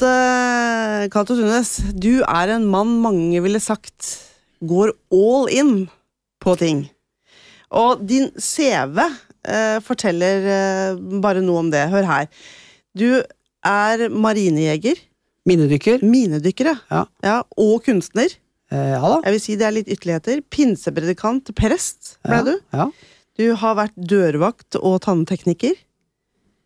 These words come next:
Speaker 1: Du er en sofagris, men har også gått Norge på langs.
Speaker 2: Ja, det har visst det.
Speaker 1: <laughs> Bodd både sør i verden,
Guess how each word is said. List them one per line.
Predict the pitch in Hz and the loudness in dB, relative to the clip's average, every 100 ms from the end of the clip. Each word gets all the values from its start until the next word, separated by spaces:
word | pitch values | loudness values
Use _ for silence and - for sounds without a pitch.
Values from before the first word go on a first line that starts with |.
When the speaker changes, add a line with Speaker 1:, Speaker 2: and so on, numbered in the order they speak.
| _ _ _ _ - | _ _ _ _ 0
Speaker 1:
Du | 214 | 2
er | 202 214 | 2 2
en | 220 220 208 | 0 -2 -2
sofagris, | 220 180 190 202 320 359 - - | -2 -2 0 0 0 -2 -8 -8
men | 208 220 | -2 0
har | 233 226 | 2 0
også | 196 185 - 240 | 0 -2 0 0
gått | 240 - | 0 0
Norge | 214 170 156 | 0 2 0
på | 190 | 0
langs. | 214 381 - - - | 2 0 -2 -8 -4
Speaker 2:
Ja, | 139 143 135 185 - - | 2 2 4 0 -2 -4
det | 151 151 | -2 0
har | 220 156 | 0 -2
visst | 147 196 | 0 0
det. | - 214 - - - - - - | 0 -2 -2 -4 -4 -4 -2 -4
Speaker 1:
<laughs> | - 349 359 311 247 214 196 | -2 0 0 0 -2 0 2
Bodd | 320 262 | 2 2
både | 226 196 | 0 0
sør | 214 196 151 | 0 0 2
i | 156 | 2
verden, | 160 185 | 0 -2